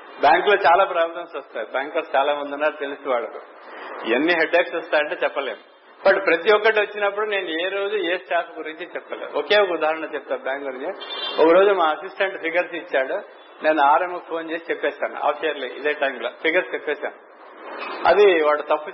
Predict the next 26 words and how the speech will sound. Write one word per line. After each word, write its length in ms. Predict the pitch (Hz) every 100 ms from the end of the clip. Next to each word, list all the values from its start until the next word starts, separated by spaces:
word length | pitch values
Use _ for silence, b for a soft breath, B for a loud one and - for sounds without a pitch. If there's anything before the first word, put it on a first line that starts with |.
| 170
చేసి 120 | 151
ఇచ్చేశాడు. 680 | - 139 110 117 - - -
నాకు 280 | 165 156
ఆ 160 | 151 135
వాడి 240 | 131 143
మీద 160 | 151 180
నమ్మకంతో 580 | 190 170 165 160 147 165
చెప్పాను, 420 | 147 123 110 98 - - - - - 151
ఐదే 160 | 202
నిమిషాల్లో 440 | 202 185 175 165 190
వచ్చింది 320 | 147 - 135 -
ఫోన్. 220 | 135 123
మళ్ళీ 200 | 120 120
ఆర్ఎం 260 | 117 117 113 _ _ _ _ 110
లెఫ్ట్ 360 | 120 151 -
రైట్ 320 | - 196 196
తిట్టాడు, 340 | 156 135 117 101 - - - - - - - - - 127
"Are 140 | 143
you 60 | 156 151
working 340 | 156 190 185 147
blind? 300 | 160 170 190
Have 340 | - 127 139
you 120 | 160
seen 280 | 156 175 180
the 100 | 170 170
figures? 300 | 160 175